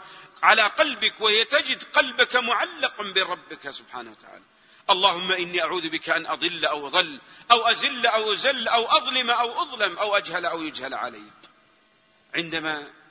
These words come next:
نبدأ الطعام نقول لأبنائنا: "يا بني سم الله". لماذا أقول: "بسم الله"؟ وعندما أنت أقول: "الحمد لله"؟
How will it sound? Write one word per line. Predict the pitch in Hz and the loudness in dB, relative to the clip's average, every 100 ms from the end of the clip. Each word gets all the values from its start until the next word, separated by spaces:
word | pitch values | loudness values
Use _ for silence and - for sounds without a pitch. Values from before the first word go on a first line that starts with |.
| _ - - - - - - - - - - | _ -20 -20 -20 -20 -20 -20 -20 -20 -20 -6
نبدأ | 156 - 151 135 | -4 -2 -6 -6
الطعام | - 143 147 143 131 127 | -6 0 2 0 -2 -6
نقول | 131 143 139 131 | -8 -6 -6 -2
لأبنائنا: | 131 120 135 131 131 | -2 0 -2 0 -2
"يا | 131 | -4
بني | 117 127 127 | -4 -8 -4
سم | 117 131 123 117 | -2 -4 -6 -12
الله". | 110 92 85 - - - - - - - - _ - - - - - - | -10 -10 -12 -18 -20 -20 -20 -20 -20 -20 -20 _ -20 -20 -20 -20 -10 -4
لماذا | 165 190 151 | -4 -2 -4
أقول: | 135 131 | -6 -12
"بسم | 120 - 104 | -8 -8 -8
الله"؟ | 80 76 98 _ _ _ _ _ _ _ _ _ _ _ _ _ | -18 -20 -20 _ _ _ _ _ _ _ _ _ _ _ _ _
وعندما | 165 220 214 214 226 | 2 2 4 4 4
أنت | 226 185 | 0 2
أقول: | 214 214 202 208 | 2 2 -2 -6
"الحمد | - 208 196 | -2 -4 -2
لله"؟ | 185 180 175 196 160 | -2 -2 -4 -4 -6